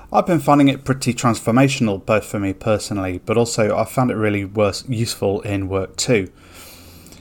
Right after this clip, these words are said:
It's very postmodern practice in that it just works.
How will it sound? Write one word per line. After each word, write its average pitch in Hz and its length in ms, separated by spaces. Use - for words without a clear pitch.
It's - 140
very 185 180
postmodern 156 800
practice 113 520
in 120 180
that 117 100
it 120 160
just - 400
works. 110 680